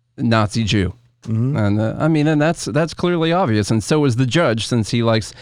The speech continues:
Speaker 1: his songs. Let's read a little bit of what's going on right here from the New York Post. Uh, some comments on what happened yesterday. If you didn't see it, I'm not gonna play it today, but Kyle Rittenhouse broke down in tears, uh,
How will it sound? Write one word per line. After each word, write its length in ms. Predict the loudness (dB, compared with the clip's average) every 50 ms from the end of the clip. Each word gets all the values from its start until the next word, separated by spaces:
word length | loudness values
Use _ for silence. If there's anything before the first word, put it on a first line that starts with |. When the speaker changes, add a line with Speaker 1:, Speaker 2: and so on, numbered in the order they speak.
| -20 -20 -16 -4
Speaker 1:
his 160 | -2 -2 0
songs. 240 | 2 2 2 4 4 2
Let's 200 | 2 2 2 2
read 160 | 2 4 4
a 40 | 4
little 180 | 4 2 4 2
bit 140 | 4 2
of 160 | 2 2 0 0
what's 240 | 0 0 0 0
going 180 | 0 0 2 2
on 140 | 2 2 4
right 140 | 2 2 2
here 120 | 0 0
from 140 | 0 0 2
the 60 | 2
New 80 | 2 2
York 260 | 2 2 2 2 2
Post. 320 | 2 2 2 0 -2 -8 -16 -20 -20 -20 -20 -20 -20 -20 -20 -20 -20 -20 -12 -2 0
Uh, 240 | 2 2 2 2 0 -4 -8
some 240 | -4 0 2 2 2
comments 520 | 2 2 2 4 4 4 2 2 0 2
on 340 | 2 2 2 2 2 2 2
what 280 | 0 2 2 2 2 4
happened 300 | 2 2 2 0 0 2
yesterday. 480 | 2 0 0 0 0 0 2 2 0
If 120 | 0 -2 -2
you 80 | -2
didn't 220 | 0 0 0 -2 -2
see 300 | -4 -2 -2 0 2 0
it, 140 | 0 0 0
I'm 120 | 0 0
not 160 | 0 0 -2
gonna 160 | -2 -4 -4
play 240 | -2 0 0 0 0
it 80 | -2 -2
today, 240 | -2 0 0 0 0
but 100 | -2 -2
Kyle 300 | -2 0 2 2 2 2
Rittenhouse 640 | 2 0 0 0 0 0 2 2 2 2 0 0 -2 -6
broke 420 | -4 -2 0 0 0 0 -2 -4
down 560 | -4 -2 0 2 4 4 4 2 2 0 -2 -4 -14 -20 -20 _
in 300 | -4 0 0 2 0 0
tears, 760 | -2 -2 0 2 2 2 2 2 2 0 0 -2 -4 -8 -12 -8 _
uh, 280 | -4 -2 -2 -2 -2